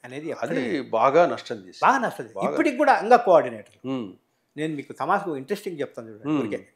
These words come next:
Speaker 1: just.
Speaker 2: మ్మ్.
Speaker 1: ఈ మధ్య, మ్మ్, చంద్రబాబు నాయుడు గారు జగన్మోహన్ రెడ్డి గారికి ఫోన్ చేశారట,
Speaker 2: మ్మ్.
Speaker 1: కంగ్రాట్స్ అని చెప్పి.
Speaker 2: మ్మ్.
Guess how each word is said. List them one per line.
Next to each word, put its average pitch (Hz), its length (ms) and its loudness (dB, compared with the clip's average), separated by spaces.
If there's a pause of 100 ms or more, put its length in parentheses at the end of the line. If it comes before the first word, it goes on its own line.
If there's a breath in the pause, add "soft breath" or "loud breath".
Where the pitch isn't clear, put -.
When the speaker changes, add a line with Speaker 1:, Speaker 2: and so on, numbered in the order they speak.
(100)
Speaker 1:
just. 131 380 -12
Speaker 2:
మ్మ్. 113 360 -4 (680)
Speaker 1:
ఈ 156 60 -8
మధ్య, 165 440 2 (560)
మ్మ్, 120 540 -16 (680)
చంద్రబాబు 196 320 2
నాయుడు 175 200 -2
గారు 151 600 -2 (300)
జగన్మోహన్ 175 300 0
రెడ్డి 156 120 -4
గారికి 180 180 -4
ఫోన్ 147 160 -4
చేశారట, - 720 -16
Speaker 2:
మ్మ్. 110 200 -10 (220)
Speaker 1:
కంగ్రాట్స్ 156 420 -2
అని 107 120 -20
చెప్పి. - 300 -18
Speaker 2:
మ్మ్. 107 180 -10